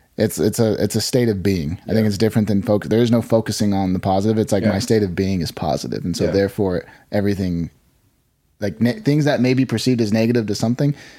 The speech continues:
Speaker 1: maybe just perceived as funny or positive or whatever
Speaker 2: Yeah.
Speaker 1: to me.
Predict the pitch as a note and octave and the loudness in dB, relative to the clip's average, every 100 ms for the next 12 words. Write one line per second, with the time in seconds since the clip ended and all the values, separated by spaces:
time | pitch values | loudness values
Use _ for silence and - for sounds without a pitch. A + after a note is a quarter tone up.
0 | - A2+ A2 A2 G2+ G#2 G#2 - G#2+ F#2+ | -6 0 2 2 0 -2 -2 0 0 0
1 | F#2 - - G#2 G2+ G2+ G2+ F#2 G2 F#2 | -2 -2 -2 0 0 0 -2 -2 -2 0
2 | F2 - - _ - A2 G#2 G2 F#2 F#2+ | -2 -6 -10 _ -2 0 0 -2 -2 -2
3 | F2+ F#2 F#2 F#2 F#2 G2+ A2+ A2 G2 - | -2 0 0 0 0 0 0 -2 -8 -10
4 | - - - A#2 G2+ G#2 C#3+ | -18 -20 -6 -2 0 0 -2